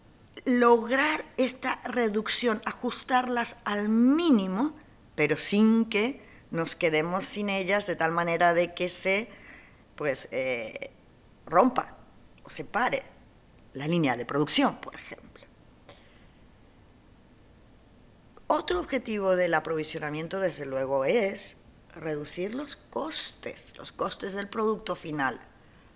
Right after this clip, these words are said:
¿Por qué? Entre otras cosas, porque naturalmente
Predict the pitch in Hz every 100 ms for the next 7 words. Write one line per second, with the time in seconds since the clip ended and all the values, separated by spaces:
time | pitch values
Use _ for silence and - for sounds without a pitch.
0 | - - 202 196 - 247 196 - - -
1 | - - - 151 147 175 180 - - -
2 | - - - - - - - - - -
3 | - - - 143 - 156 - 180 220 262
4 | 277 262 226 170 139 123 -